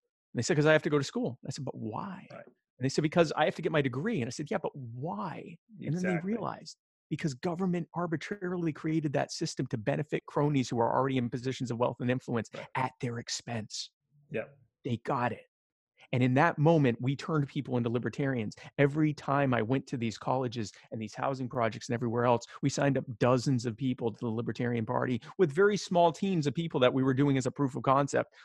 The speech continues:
Speaker 1: We signed up more people than the number of people that we had out in left-leaning, Democrat-heavy spaces because no one had ever talked to them.
Speaker 2: Right.
Speaker 1: And no one had told them that this entire system was created at their expense.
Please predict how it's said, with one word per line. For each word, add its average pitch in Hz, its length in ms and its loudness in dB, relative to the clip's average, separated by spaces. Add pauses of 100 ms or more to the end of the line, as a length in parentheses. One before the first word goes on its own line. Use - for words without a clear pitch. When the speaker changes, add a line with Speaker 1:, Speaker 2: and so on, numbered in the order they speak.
Speaker 1:
We 156 100 6
signed 175 240 6
up 165 80 8
more 156 160 6
people 170 300 -4
than 156 140 2
the 143 80 4
number 143 220 4
of 135 60 0
people 156 240 -2
that 139 120 2
we 135 100 2
had 135 220 2
out 139 280 2 (200)
in 139 280 2
left-leaning, 151 720 2 (200)
Democrat-heavy 143 1080 4
spaces 127 720 0 (200)
because 127 320 -2
no 123 220 2
one 135 180 2
had 127 240 -2
ever 120 300 -8 (220)
talked - 260 -8
to 120 80 -10
them. - 260 -18 (360)
Speaker 2:
Right. 107 240 -8 (460)
Speaker 1:
And 123 300 2
no 135 120 2
one 147 200 0
had 127 240 -2
told 147 340 -2
them 110 260 -2 (200)
that 123 160 -4
this 123 220 -6
entire 117 480 0
system 120 380 -6
was 104 140 -6
created 110 600 -4 (420)
at 110 180 -4 (100)
their 101 200 -4
expense. - 720 -10